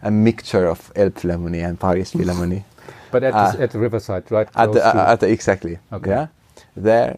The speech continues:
Speaker 1: um, and then I would have, uh, a f-, a festival, um, opening week,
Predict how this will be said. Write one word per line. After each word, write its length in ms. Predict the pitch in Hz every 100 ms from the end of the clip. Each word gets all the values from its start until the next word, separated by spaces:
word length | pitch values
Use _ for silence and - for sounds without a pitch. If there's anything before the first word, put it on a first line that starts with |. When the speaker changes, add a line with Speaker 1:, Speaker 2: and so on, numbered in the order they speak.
| -
Speaker 1:
um, 400 | 95 92 90 85
and 140 | 104 107
then 160 | 107
I 60 | 101
would 200 | 98 95
have, 360 | 101 95 90 95 - -
uh, 260 | 92 80 - - -
a 40 | -
f-, 220 | - - -
a 140 | -
festival, 800 | - 120 - 107 92 87 90 - - -
um, 360 | 85 82 87 92 - - - _ _ _ _ -
opening 460 | 113 - 87 82
week, 400 | 87 78 - -